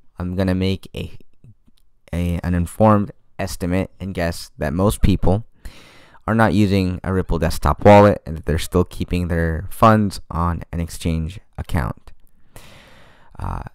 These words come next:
now, I've s-, said this in many other videos, desktop wallets are just fundamentally more secure and better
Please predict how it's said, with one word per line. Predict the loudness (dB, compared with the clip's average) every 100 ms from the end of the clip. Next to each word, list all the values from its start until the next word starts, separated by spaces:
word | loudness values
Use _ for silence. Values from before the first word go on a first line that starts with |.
| _ -4
now, | 0 4 4 2 -2 -8 -16 -20 -20 -20 _
I've | -8 -6 -8
s-, | -10 -12 -16 -18
said | -2 2 2
this | 2
in | 4
many | 4 6
other | 6
videos, | 4 6 6 4 -2 -14 -4
desktop | 2 2 4 4 6
wallets | 6 6 2 -2
are | -2 -2 -6 -18 _ -6
just | -6 -6 -14 -20 -20
fundamentally | -4 2 4 6 4 4 2 2 -2 -6 -14 -14
more | -4 0
secure | 0 -2 -2 -2
and | 0
better | 0 0 -2 -4